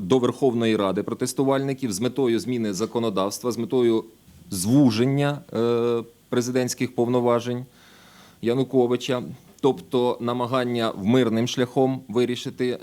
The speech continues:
е, цю ситуацію, яка вит-, виходила, ця ініціатива, саме від протестувальників. Е, представники правоохоронних органів, представники влади розробили наступний план. Тобто, е,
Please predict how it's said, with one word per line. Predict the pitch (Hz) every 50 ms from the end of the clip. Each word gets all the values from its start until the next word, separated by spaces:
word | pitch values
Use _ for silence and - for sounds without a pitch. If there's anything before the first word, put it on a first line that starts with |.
| -
е, | 117 117 117 120 120 117 113
цю | 113 - - 127
ситуацію, | 127 - 120 - 127 123 123 123 123 - 123
яка | 117 113 - 120
вит-, | 117 120 120 - - 117 113 98 90 - 95 92
виходила, | 127 131 - - 131 120 110 117 113 113
ця | 113 - 127
ініціатива, | 120 123 120 117 - 127 - - 127 120 117 120 123 127 - _ _ _ -
саме | - - 123 120 120 113
від | 110 120 110
протестувальників. | - 123 117 95 123 120 - - 127 120 120 117 120 120 120 117 - - 123 123 127 - _ _ _ _ _ _ _ _ _ _ _ _ - - - - - - _ - - - - -
Е, | 110 113 110 110 110 107 104 92 78 113 - - - - _ _ _ - - - - - - - - - -
представники | - 107 - 131 131 135 131 139 123
правоохоронних | - 123 117 110 107 - 123 117 113 110 107 101 - -
органів, | 131 147 151 143 123 120
представники | - 107 95 - 107 107 107 104 117
влади | 110 113 120 120 113 107
розробили | 104 104 107 107 107 110 110
наступний | 107 107 - - 117 104 123 120
план. | - - 104 90 90 90 -
Тобто, | 90 87 - - - 85 - - - - - - - - - - - - - - - - _ _ _ _ _ _ _ _ _ _ -
е, | - 101 107 107 107 107 107 104 104 104 104 101 101 98 101 101 104